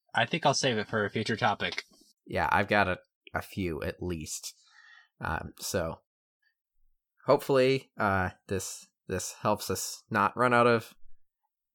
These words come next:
Speaker 2: topics and keeps it interesting. So, uh, and if you guys have any suggestions for other things that you think would be interesting to have us cover,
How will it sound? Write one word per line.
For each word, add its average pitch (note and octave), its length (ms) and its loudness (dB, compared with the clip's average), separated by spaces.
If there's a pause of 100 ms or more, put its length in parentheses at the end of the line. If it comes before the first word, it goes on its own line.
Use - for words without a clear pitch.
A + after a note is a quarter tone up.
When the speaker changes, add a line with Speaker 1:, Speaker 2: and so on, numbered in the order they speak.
Speaker 2:
topics C3 600 6
and F#2+ 500 -2 (300)
keeps - 260 -4
it G2+ 80 0
interesting. F2+ 600 -4 (160)
So, C#2 360 -8 (640)
uh, E2+ 360 -4
and F2+ 320 -6 (680)
if - 180 -6
you A#2 120 0
guys B2+ 440 4
have A#2 240 4
any A#2 200 -2
suggestions A2+ 880 -2
for F2+ 520 0 (160)
other B2+ 500 2 (200)
things A#2+ 520 0
that G#2+ 240 2 (600)
you G#2 240 0
think A2+ 260 -4
would G#2+ 100 -2
be G#2 120 0
interesting A2 640 -4 (280)
to G#2 300 0
have G#2+ 180 2
us G#2 140 -2
cover, A2 520 0